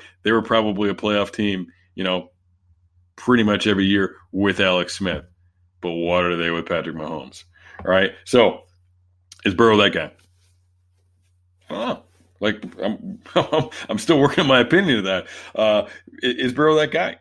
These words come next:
Is Tua that guy? Is Herbert that guy? That's what, that's what it comes down to. You gotta find that guy and go get that guy. And if it's not that guy, look, don't take a dude just to have a guy. Don't, don't put somebody in that seat. And when people talk about, "Oh, you gotta keep swing-,"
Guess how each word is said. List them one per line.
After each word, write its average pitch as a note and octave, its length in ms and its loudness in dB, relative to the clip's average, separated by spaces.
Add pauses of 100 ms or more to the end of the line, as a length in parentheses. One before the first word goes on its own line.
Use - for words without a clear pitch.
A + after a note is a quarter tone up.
Is - 100 -10
Tua G#3+ 220 -2
that G#2 180 -2
guy? E2 160 -10 (120)
Is C3+ 120 -16
Herbert G3+ 280 -8
that G#2+ 180 -4
guy? D2 160 -8 (120)
That's E3 200 -2
what, F3 200 -6
that's D3 240 -2
what C#3+ 120 -4
it - 80 -6
comes A2 180 -4
down A2+ 260 0
to. - 140 -8 (240)
You G#2+ 120 -2
gotta B2 160 2
find B2 320 0
that A#2+ 180 0
guy G#2+ 140 0
and G2+ 100 -4
go G2 140 -2
get G#2 200 -4
that E2 220 -6
guy. D#2 160 -8 (360)
And A#2 140 2
if A2+ 80 2
it's A2 160 -2
not B2 240 0
that B2 220 0
guy, A#2+ 300 0 (160)
look, A2 220 0 (340)
don't A#2+ 200 4
take C3 160 2
a B2 60 4
dude A2+ 360 4 (120)
just - 340 -2
to A2+ 100 -4
have A2 200 0
a G2+ 60 -2
guy. F#2 260 0 (240)
Don't, A2 340 -4 (220)
don't A2 260 -6
put B2+ 160 -6
somebody A2+ 220 -2
in A2 60 0
that G#2 160 -2
seat. G2 320 -4 (320)
And G2+ 80 -10
when G#2+ 160 -10
people B2 280 -8
talk A2+ 300 -4
about, F#2 300 -6
"Oh, A2+ 160 2
you G2+ 100 -2
gotta G#2+ 180 -2
keep A2+ 180 -8
swing-," A#2+ 300 -6